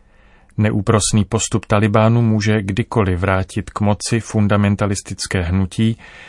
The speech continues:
které zemi vládlo již v letech devatenáct set devadesát šest až dva tisíce jedna. Režim, který se bohužel zapsal do dějin a který se vyznačoval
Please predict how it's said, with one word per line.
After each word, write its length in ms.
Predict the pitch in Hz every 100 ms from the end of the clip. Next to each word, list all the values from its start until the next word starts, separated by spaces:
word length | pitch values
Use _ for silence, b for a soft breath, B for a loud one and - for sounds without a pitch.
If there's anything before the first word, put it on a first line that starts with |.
| B B
které 340 | - 120 123 113
zemi 220 | 113 113 110
vládlo 480 | 104 101 98 101 -
již 240 | 107 101 101
v 80 |
letech 360 | 101 92 104 95 -
devatenáct 520 | 92 90 98 95 -
set 140 | 95
devadesát 580 | 92 95 92 92 87 82 -
šest 380 | 117 113 - - B B
až 160 | 110 101
dva 160 | 101 92
tisíce 500 | 92 - 98 - 98
jedna. 380 | 92 95 85 - _ _ b b b b -
Režim, 460 | 101 101 101 104 110 B B B B
který 220 | - 110 -
se 80 | 107
bohužel 520 | 110 117 117 101 90
zapsal 480 | 101 104 - 107 104
do 100 | 101
dějin 540 | 98 101 104 107 110 B B B
a 80 | 104
který 280 | - 107 107 -
se 60 |
vyznačoval 680 | 104 101 113 107 - 107 101